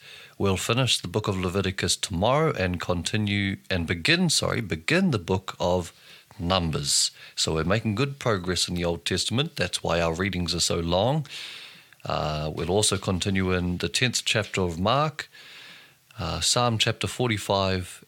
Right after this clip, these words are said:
and we'll continue in the tenth chapter of Proverbs. So before we get into the Old Testament, let's start in Mark chapter ten, verse thirty-two.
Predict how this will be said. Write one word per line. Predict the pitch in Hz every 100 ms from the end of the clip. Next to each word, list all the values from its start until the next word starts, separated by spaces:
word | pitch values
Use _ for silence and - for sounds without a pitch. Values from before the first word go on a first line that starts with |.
| -
and | 87 82
we'll | 85 82
continue | - 85 - 98 95 95 92
in | - 87 85 85
the | 85
tenth | 82 - 117 -
chapter | - 85 - 85 80
of | 80 78 - _
Proverbs. | - 98 76 78 78 -
So | 95
before | 82 82 147 185
we | 190
get | 135 -
into | 131 -
the | 117 120
Old | 110 107
Testament, | - 85 - 110 139 - - - -
let's | 123 143
start | - 92 90 90
in | 92
Mark | 85 87 87 -
chapter | - 82 - -
ten, | - 80 80 - -
verse | - 85 80 - - -
thirty-two. | 90 82 82 - - 69